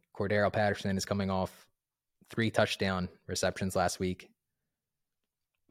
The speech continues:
He's been sensational. Fantasy football players, he was a waiver wire pickup for most people in most leagues.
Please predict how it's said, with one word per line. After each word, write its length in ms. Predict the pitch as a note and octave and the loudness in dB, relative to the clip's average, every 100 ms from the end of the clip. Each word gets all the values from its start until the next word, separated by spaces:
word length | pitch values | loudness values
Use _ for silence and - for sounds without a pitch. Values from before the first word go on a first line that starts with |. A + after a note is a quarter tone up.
| _ _ _ - | _ _ _ -20
He's 260 | - A#2+ G#2+ | -4 -2 0
been 440 | G2+ G2 F#2 E2 - | 2 2 2 -2 -4
sensational. 760 | - F2+ A2 G#2+ F#2+ F2 - - | -2 0 2 2 0 -2 -4 -2
Fantasy 320 | G2+ G#2 G2+ | 0 0 2
football 420 | A2 G2+ G2 F#2+ | 0 4 4 4
players, 320 | - G2+ G2+ | 2 2 2
he 200 | G2 F2+ | 0 -2
was 160 | F2 F2+ | -2 0
a 60 | |
waiver 300 | F2+ G2 F#2+ | 0 0 2
wire 220 | F#2 F2+ F2+ | 2 2 2
pickup 240 | - F#2+ | -2 -2
for 80 | F2 | -2
most 240 | F#2+ F#2+ | -2 0
people 380 | G2 F#2 F#2 F#2 | -4 -2 -4 -4
in 180 | F#2+ F2 | -6 -4
most 220 | F#2 - | -4 -2
leagues. 380 | F2+ F2+ G2 | -4 -4 -6